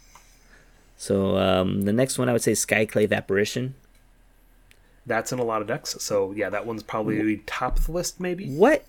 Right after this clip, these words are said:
Speaker 1: what decks is it seeing play in right now? I mean, it was in Spirits, of course.
Speaker 2: Um, so it'll see some play in
Speaker 1: Yorion?
Speaker 2: sideboard of things like Winotas. It'll see main deck in Spirits. Um, yeah, Yorion deck, so it'll be a searchable
Speaker 1: Mm-hmm.
Speaker 2: or, you know, just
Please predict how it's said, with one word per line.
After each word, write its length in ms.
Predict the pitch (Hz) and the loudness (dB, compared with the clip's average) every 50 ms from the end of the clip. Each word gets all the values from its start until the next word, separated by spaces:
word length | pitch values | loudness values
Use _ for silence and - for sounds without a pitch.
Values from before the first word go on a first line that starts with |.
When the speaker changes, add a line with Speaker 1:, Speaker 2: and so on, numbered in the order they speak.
| - | -4
Speaker 1:
what 180 | - 247 294 - | -4 -4 0 0
decks 220 | - 262 262 - | 0 0 0 0
is 80 | 185 160 | -2 -2
it 80 | 147 135 | -2 -2
seeing 240 | - - 123 113 | -2 -2 -2 -2
play 220 | 104 - 110 104 98 | 0 2 2 2 2
in 80 | 92 | 2
right 160 | 90 90 90 90 | -2 -2 -4 -4
now? 140 | 87 82 | -6 -6
I 40 | 87 | -4
mean, 140 | 90 101 104 | -2 0 2
it 100 | 107 110 | 2 4
was 160 | - 147 160 - | 4 4 4 4
in 80 | 143 | 0
Spirits, 500 | - - - - 113 101 95 90 87 - | -2 0 2 4 6 6 6 4 2 -2
of 100 | 92 - | -8 -4
course. 560 | - 107 87 80 76 76 80 - - - - - _ - - - - - - - - - - _ - - - - - | -2 -2 0 0 -2 -4 -6 -6 -8 -8 -12 -16 _ -20 -20 -20 -20 -20 -20 -20 -20 -20 -20 _ -20 -20 -20 -10 -4
Speaker 2:
Um, 200 | - 165 165 170 | -2 0 0 0
so 180 | 160 - 190 - | 0 0 0 0
it'll 180 | 190 196 202 196 | 0 0 0 0
see 200 | - - 254 262 | 0 0 2 2
some 200 | 254 - 262 233 | 2 0 0 -2
play 340 | - - 196 190 180 175 160 143 143 147 151 143 | -2 -4 -4 -2 0 0 0 -2 -2 -2 0 2
in 80 | 135 - | 2 2
Speaker 1:
Yorion? 140 | 104 120 - | 2 0 0
Speaker 2:
sideboard 400 | 147 135 131 131 127 135 135 127 | 0 0 0 0 0 0 0 0
of 80 | 117 | 0
things 180 | - 131 120 110 | -2 -4 -2 -2
like 100 | 120 107 | -4 -4
Winotas. 540 | 107 113 107 107 107 104 104 101 101 98 - - | -2 -2 0 0 2 2 2 2 2 0 -2 -4
It'll 120 | 110 104 | -2 -2
see 180 | - - 131 123 | -2 -2 -2 -2
main 300 | 113 110 120 123 123 120 | -2 -2 -2 -2 0 2
deck 300 | 123 120 117 - - - | 2 0 0 -4 -8 -10
in 100 | 110 104 | -8 -8
Spirits. 680 | - - - 110 98 101 101 95 92 - - - - - - - - - - - - - | -8 -8 -8 -8 -6 -4 -4 -4 -4 -6 -8 -10 -12 -14 -18 -20 -20 -20 -20 -20 -10 -6
Um, 240 | 117 107 107 110 | -4 -2 -2 0
yeah, 180 | 113 113 98 98 | 2 0 0 0
Yorion 480 | - 139 127 139 139 143 143 139 131 123 | -2 -2 2 2 4 4 4 2 2 2
deck, 220 | 127 123 123 123 | 2 2 2 0
so 200 | - - - 110 | -2 -2 0 0
it'll 160 | 110 107 107 104 | 0 0 -2 -4
be 100 | 110 104 | -4 -4
a 40 | |
searchable 600 | - - - 110 104 - 117 104 104 101 101 101 | -4 -4 -4 -4 -6 -6 -8 -6 -4 -4 -2 0
Speaker 1:
Mm-hmm. 220 | 104 120 113 101 104 | 2 2 2 2 2
Speaker 2:
or, 260 | 101 98 95 95 95 | 0 -2 -4 -6 -10
you 100 | 95 95 | -10 -10
know, 80 | 95 95 | -10 -12
just 220 | 92 95 - | -12 -14 -16